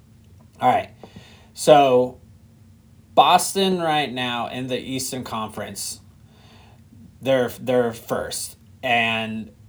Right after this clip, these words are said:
statistically they are first. New Jersey is second, ranked second place in both. So New Jersey is in second place in the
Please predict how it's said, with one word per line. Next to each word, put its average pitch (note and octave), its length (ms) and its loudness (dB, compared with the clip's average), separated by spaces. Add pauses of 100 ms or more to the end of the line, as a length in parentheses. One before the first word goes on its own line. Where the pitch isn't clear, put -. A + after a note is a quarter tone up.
(160)
statistically D#3+ 720 -4
they A#2+ 220 -2
are G#2+ 100 -2
first. - 540 -14 (580)
New B2+ 220 -6
Jersey E3 760 0 (720)
is C3 320 2
second, C#3+ 680 -2
ranked B2+ 240 -4
second C3+ 400 -4
place A#2+ 300 -6
in A2 140 -10
both. - 400 -10 (540)
So B2+ 300 0
New A#2 140 -6
Jersey C3 520 -4
is G#2+ 160 -8
in D#3 200 -6
second A2+ 420 -6
place G2+ 340 -10
in G#2 140 -10
the G2 180 -10